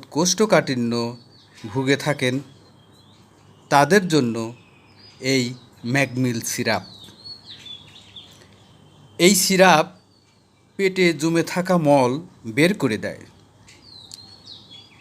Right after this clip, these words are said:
এই সিরাপটি পেটের গ্যাস কমাবে,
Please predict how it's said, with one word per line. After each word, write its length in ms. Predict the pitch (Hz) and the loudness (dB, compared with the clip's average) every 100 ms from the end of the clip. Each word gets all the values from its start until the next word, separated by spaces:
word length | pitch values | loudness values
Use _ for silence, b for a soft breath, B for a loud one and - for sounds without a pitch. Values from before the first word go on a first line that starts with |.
| - 160 | 0 4
এই 80 | 202 | 6
সিরাপটি 640 | - 185 190 - - 165 147 175 - _ _ _ _ _ _ | 4 6 6 4 -4 -4 -4 -8 -20 _ _ _ _ _ _
পেটের 420 | 175 180 180 156 160 131 107 | 2 6 6 6 2 -8 -4
গ্যাস 260 | 139 156 151 - - | 2 4 4 0 -4
কমাবে, 440 | 139 117 95 90 | -4 -2 -6 -14